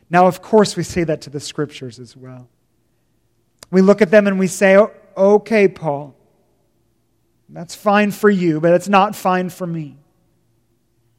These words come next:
And we end up putting this ethic on it.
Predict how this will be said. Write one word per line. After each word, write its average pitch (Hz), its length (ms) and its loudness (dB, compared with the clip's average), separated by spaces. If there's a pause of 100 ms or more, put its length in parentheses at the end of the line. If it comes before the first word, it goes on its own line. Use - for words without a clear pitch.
(720)
And 165 120 -6
we 180 120 0
end 196 220 2
up 185 160 4
putting 185 240 -2
this 175 200 -6
ethic 151 340 -8
on 117 160 -16
it. 110 100 -20